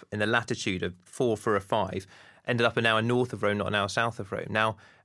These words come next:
I chatted that through with a mathematician friend of mine. I said, "Look, there's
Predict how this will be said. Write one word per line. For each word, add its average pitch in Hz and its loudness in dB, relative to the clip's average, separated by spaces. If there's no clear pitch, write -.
I 139 2
chatted 143 -2
that 110 0
through 107 -2
with 104 0
a 101 0
mathematician 104 -2
friend 95 -4
of 98 -14
mine. - -10
I - -16
said, - -4
"Look, 120 -2
there's 120 -6